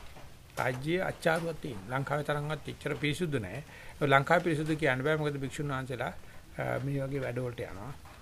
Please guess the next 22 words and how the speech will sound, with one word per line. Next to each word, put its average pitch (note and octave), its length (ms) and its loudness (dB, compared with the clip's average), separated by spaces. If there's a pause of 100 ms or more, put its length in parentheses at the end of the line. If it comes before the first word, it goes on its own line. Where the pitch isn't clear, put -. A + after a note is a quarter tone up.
(280)
රජුරවන්ට B2 540 -4
අනුග්‍රහ A#2+ 440 -2
කරන්නට A#2 300 -4
ඕ B2+ 100 -2
රජකම A2+ 380 -6
ගන්න. A#2+ 280 -2 (520)
ඉතින් D#3+ 260 -4
ඒකෙන් D3+ 280 0
බේරිලා C#3+ 480 2
ඉන්නවා D3+ 560 2
කියන D3+ 260 2
එක D#3 160 0 (680)
ලේසි C3 280 -4
නෑ. F2+ 140 -8 (800)
බේරිලා D#3 520 6
ඉන්න D3 260 4
එකම E3 260 2
සීලයක්. A#2+ 440 -2 (140)
ඉතරයි C#3+ 300 -4
අන්තිම C#3+ 340 -2
වාක්‍යය C3+ 320 -4
කියවන්න. A#2+ 360 0